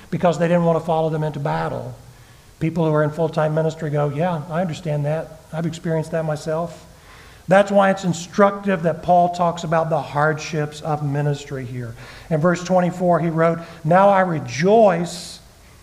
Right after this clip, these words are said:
in what I suffered for you, and I fill up in my flesh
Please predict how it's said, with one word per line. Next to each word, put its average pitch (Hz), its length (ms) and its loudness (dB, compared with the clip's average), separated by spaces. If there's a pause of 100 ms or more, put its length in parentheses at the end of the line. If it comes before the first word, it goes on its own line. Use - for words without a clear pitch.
(320)
in 190 140 2
what 190 140 6
I 196 100 4
suffered 220 500 -2
for - 140 -8
you, 135 340 -6 (580)
and 214 200 6
I 185 120 4
fill 247 440 2
up 247 180 2
in 214 140 2
my 175 200 4
flesh 220 840 0